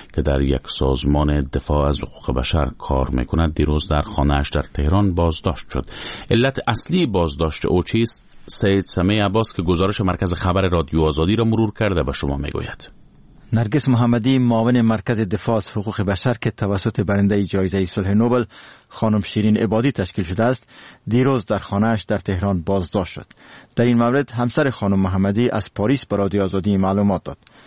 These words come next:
Speaker 2: خانم محمدی قبلاً هم به خاطر فعالیت‌هایش در ارتباط به حقوق بشر در سال‌های دو هزار و ده و دو هزار و دوازده به شش سال حبس محکوم شده بود. او با سپری کردن چند ماه در زندان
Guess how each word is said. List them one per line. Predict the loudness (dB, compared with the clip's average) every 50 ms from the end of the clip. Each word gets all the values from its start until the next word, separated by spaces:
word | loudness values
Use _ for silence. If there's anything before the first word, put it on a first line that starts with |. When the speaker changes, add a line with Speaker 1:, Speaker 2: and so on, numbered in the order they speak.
| -20 -20 -20 -20 -20 -20 -20 -20 -20 -12
Speaker 2:
خانم | -4 0 2 2 4 4
محمدی | 4 2 2 2 2 2 0 0
قبلاً | 0 0 -2 -2 0 2 0
هم | 2 2 2 0 0
به | 0 -2
خاطر | -2 -4 -2 0 0 -2
فعالیت‌هایش | -2 -2 -2 0 0 0 0 0 0 2 2 2 2 0 -6 -14 -20 -20 -20 -20 -18 _ -2
در | -2 0 0
ارتباط | 0 -2 -2 -2 0 0 0 0 -2 -2
به | -2 -2
حقوق | -2 -2 -4 -4 -2 -2 -4 -2 -2
بشر | -2 -2 -2 0 0 -2 -2 -2 -8 _ -20 -20 -20 _ _
در | -2 -2 -2
سال‌های | 0 -2 -2 -2 0 -2 -2
دو | -2 -2 -2
هزار | -2 -2 0 0 -2
و | 0
ده | 0 0 0
و | 0 0
دو | -2 -2
هزار | -2 -2 -2 -2 -2
و | 0
دوازده | 0 -2 0 0 0 -2 -2 -4 -10 -20 -20 -20 -18 _ -2
به | -2 0
شش | 0 0 0 0 0
سال | -2 -2 -4 -4
حبس | -2 -2 -4 -4 -4 -6 -6 -2
محکوم | -2 -2 -2 -2 -2 -4
شده | -2 -2 -4 -4 -4
بود. | -4 -6 -12 _ _ _ _ _ -20 -20 -20 -20 -20 -20 -20 -20 -8 -2
او | 0 0 0
با | 2 0 -2
سپری | -4 -4 -4 -4 -4 -2
کردن | -2 -2 -2 0 0 0 0
چند | -2 -2 -2 -2 0 0 2 2
ماه | 0 0
در | 0 -2 -4
زندان | -2 0 0 0 2 0 0 -2